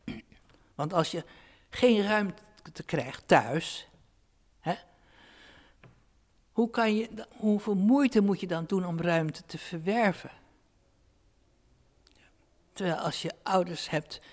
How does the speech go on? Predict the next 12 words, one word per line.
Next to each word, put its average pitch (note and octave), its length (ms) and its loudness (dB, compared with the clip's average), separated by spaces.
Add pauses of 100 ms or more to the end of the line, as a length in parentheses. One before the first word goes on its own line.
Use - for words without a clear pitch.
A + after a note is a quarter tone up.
(220)
die E3 300 -2
je G3 120 -12
die E3 200 -6
ruimte D3 360 -4
geven, E3+ 640 0 (960)
dan F#3 260 -6 (300)
wordt E3 240 -8
je F#3 60 -14
vertrouwen F#3+ 580 2
misschien E3+ 380 -6
in, E3+ 280 -8
in, E3+ 320 -8